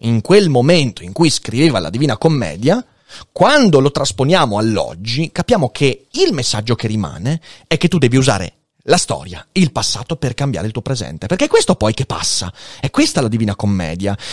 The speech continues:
Insomma, il messaggio di Mattarella è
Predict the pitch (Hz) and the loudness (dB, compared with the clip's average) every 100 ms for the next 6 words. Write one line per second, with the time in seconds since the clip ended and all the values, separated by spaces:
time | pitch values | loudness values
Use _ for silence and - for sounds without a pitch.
0 | - - 320 - 185 139 123 120 120 _ | -8 0 2 4 4 4 4 4 2 _
1 | 190 220 214 302 269 190 160 175 175 139 | 0 2 2 2 2 2 4 4 6 6
2 | 110 90 98 156 185 - _ _ - - | 4 0 2 4 2 -2 _ _ -20 -8
3 | - 160 156 247 - | -2 2 4 2 0